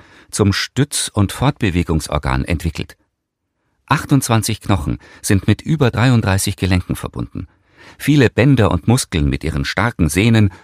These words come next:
sorgen für Beweglichkeit und Halt. Ihr Fuß ist im Vergleich zu den Knochen ihres Schädels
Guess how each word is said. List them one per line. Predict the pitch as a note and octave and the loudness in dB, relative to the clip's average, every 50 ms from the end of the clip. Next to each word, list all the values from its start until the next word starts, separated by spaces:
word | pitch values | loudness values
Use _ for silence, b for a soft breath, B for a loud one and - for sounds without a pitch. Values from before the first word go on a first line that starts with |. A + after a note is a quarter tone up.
| B B | B B
sorgen | - - A2+ B2 B2 A#2 G2+ | -2 0 0 2 2 -2 -2
für | - G2+ F2 | 0 0 -2
Beweglichkeit | - - E2 D2+ - E2+ F2+ - - - A2+ G#2+ - - B2 A#2+ B2 - - | 0 0 -2 -2 0 0 -2 -2 -2 -8 -8 -8 -8 -6 -6 -6 -6 -6 -2
und | - A#2+ C3 - - | -4 -4 -4 -2 -4
Halt. | A#2 G2 - _ - _ _ _ _ _ _ _ _ _ _ _ _ _ _ _ _ _ _ _ _ _ _ _ _ _ _ _ _ _ - | -6 -6 -6 _ -20 _ _ _ _ _ _ _ _ _ _ _ _ _ _ _ _ _ _ _ _ _ _ _ _ _ _ _ _ _ 0
Ihr | - B2 | 0 0
Fuß | - - E3+ F#3+ F#3+ - | 2 2 0 0 0 -2
ist | - C3+ D3 - - - - | -2 -2 -2 -2 -4 -4 -2
im | G#2 G2 | -2 -2
Vergleich | - - F2 - F#2+ F#2 - - | -2 -2 -4 0 2 0 0 0
zu | - G#2+ | -2 -2
den | - F#2 E2+ E2 - | 0 2 0 0 0
Knochen | - - F#2+ - - - F#2 | 0 0 0 0 2 0 0
ihres | - E2+ D#2+ D#2 D2+ - | 0 0 -2 -2 -2 -2
Schädels | - F#2+ A2 A#2 - G#2 F#2+ - - | 0 0 0 2 2 0 -2 -2 -6